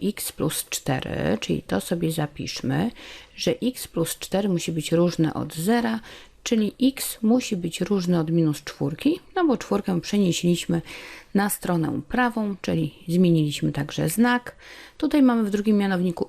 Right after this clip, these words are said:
x odjąć cztery, to także musi być różne od zera, minus czwórkę przeniesiemy, czyli x musi być różne od czwórki,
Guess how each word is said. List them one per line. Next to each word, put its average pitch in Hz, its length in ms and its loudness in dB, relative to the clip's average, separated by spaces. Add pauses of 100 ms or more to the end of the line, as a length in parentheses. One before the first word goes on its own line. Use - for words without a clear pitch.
x - 360 -2
odjąć 165 720 -2
cztery, - 480 -2 (200)
to 226 120 0
także 180 480 -2
musi 170 260 0
być 160 200 -4
różne 165 420 0
od 156 180 -2
zera, 226 440 0 (360)
minus 277 260 6
czwórkę 165 500 -2 (100)
przeniesiemy, 180 920 0 (500)
czyli 294 400 4
x - 220 -4
musi 269 240 4
być 196 200 0
różne 170 360 2
od - 200 -8
czwórki, - 560 0